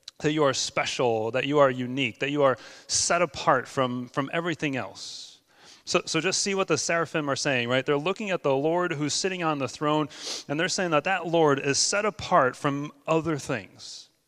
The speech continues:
everything else. A-, and, and in fact, what they're saying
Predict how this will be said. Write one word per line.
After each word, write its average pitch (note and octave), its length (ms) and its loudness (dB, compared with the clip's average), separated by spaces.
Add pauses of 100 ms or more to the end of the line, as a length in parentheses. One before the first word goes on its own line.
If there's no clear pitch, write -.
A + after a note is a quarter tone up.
(360)
everything C3+ 440 -4
else. - 460 -20 (320)
A-, - 100 -8 (100)
and, D#3 140 -4
and D3+ 160 -2
in C#3 60 -2
fact, F#3 320 0
what D#3+ 80 0
they're D#3+ 100 0
saying D3+ 380 0